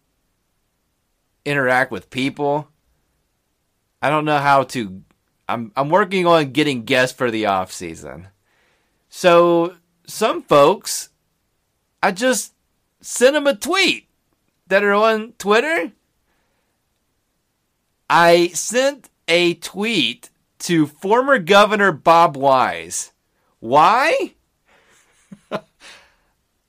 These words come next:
I have no idea.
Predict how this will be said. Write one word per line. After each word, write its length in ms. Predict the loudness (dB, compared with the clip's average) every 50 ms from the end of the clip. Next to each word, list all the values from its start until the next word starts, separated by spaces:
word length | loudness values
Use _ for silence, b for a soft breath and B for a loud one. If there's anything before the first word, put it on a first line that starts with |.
| _ _ _ _ _ _ _ _ _ _ _ _ _ _ _ 0
I 140 | 2 2 2
have 220 | 2 2 0 0
no 320 | 0 -2 0 0 2 2 2
idea. 640 | 2 0 0 0 -2 -2 2 2 2 2 2 -2 -6